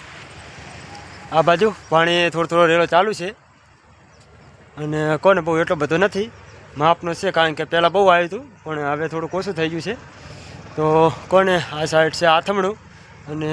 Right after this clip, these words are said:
આ સાઈડ છે ઉગમણું. તો મિત્રો, બનાસ નદી આ બાજુથી આવે છે અને આથમણી સાઈડ જાય છે. તો આપણે બેક કેમેરો કરી અને તમને દેખાડું, કારણ કે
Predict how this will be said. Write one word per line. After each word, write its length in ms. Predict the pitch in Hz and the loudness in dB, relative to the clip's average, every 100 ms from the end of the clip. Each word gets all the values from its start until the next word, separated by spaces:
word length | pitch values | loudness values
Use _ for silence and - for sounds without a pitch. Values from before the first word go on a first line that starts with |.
| 156 | 0
આ 260 | 165 180 | 2 2
સાઈડ 300 | 160 151 151 | 2 0 0
છે 160 | - 160 | 0 -4
ઉગમણું. 500 | 151 156 180 143 127 - - - - - | -4 0 0 0 -4 -12 -20 -20 -18 -12
તો 60 | |
મિત્રો, 480 | 143 156 165 165 165 156 - - | -8 -2 4 6 4 0 -14 -10
બનાસ 320 | 160 170 156 | -2 0 0
નદી 240 | 160 151 165 | -4 -2 2
આ 80 | 156 | 2
બાજુથી 340 | 165 160 165 | 0 -6 0
આવે 200 | 170 196 | 2 2
છે 220 | 175 170 | -2 -8
અને 420 | 185 - - 143 151 | -8 -16 -16 -2 2
આથમણી 380 | 143 156 151 | 4 2 -8
સાઈડ 320 | 143 147 160 160 | -6 -6 -6 0
જાય 180 | 160 151 | 2 2
છે. 160 | - - - - - - - - - - - | -2 -4 -2 -2 -2 -2 -2 -2 -2 0 4
તો 60 | 190 | 6
આપણે 440 | 196 196 202 202 143 - | 6 6 6 6 2 -4
બેક 140 | 180 202 | 2 2
કેમેરો 340 | 208 208 202 | 2 2 2
કરી 280 | 190 220 220 | 4 4 4
અને 180 | 190 185 | 2 0
તમને 280 | 185 185 175 | 0 0 0
દેખાડું, 500 | 180 196 214 208 196 | 0 2 4 2 2
કારણ 240 | 175 175 | 2 2
કે 200 | 175 180 | 4 6